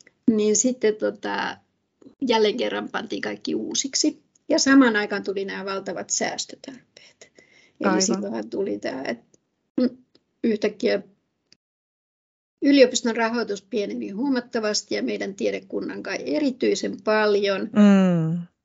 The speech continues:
Speaker 1: Kaksituhatta kuusitoistahan irtisanottiin ihmisiä. Sehän oli nyt helpompaa, kun ei ollut enää virkamiehistä
Speaker 2: Mm.
Speaker 1: kyse, vaan, vaan työsuhteisista ihmisistä.
Speaker 2: Mm.
Speaker 1: Se oli, se oli kamalaa aikaa.
Speaker 2: Mm, mm.
Speaker 1: Se iso pyöräuudistus, niin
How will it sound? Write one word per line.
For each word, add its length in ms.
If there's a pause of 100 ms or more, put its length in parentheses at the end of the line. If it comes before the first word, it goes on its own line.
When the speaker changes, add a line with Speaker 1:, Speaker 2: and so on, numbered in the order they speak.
(100)
Speaker 1:
Kaksituhatta 400
kuusitoistahan 760
irtisanottiin 960
ihmisiä. 680 (1400)
Sehän 400
oli 120
nyt 220
helpompaa, 580
kun 140
ei 140
ollut 240
enää 260
virkamiehistä 640
Speaker 2:
Mm. 140
Speaker 1:
kyse, 320
vaan, 180
vaan 180
työsuhteisista 880
ihmisistä. 600
Speaker 2:
Mm. 80
Speaker 1:
Se 220
oli, 100 (340)
se 120
oli 120
kamalaa 480
aikaa. 560 (380)
Speaker 2:
Mm, 380 (340)
mm. 220 (240)
Speaker 1:
Se 160
iso 240
pyöräuudistus, 1000
niin 360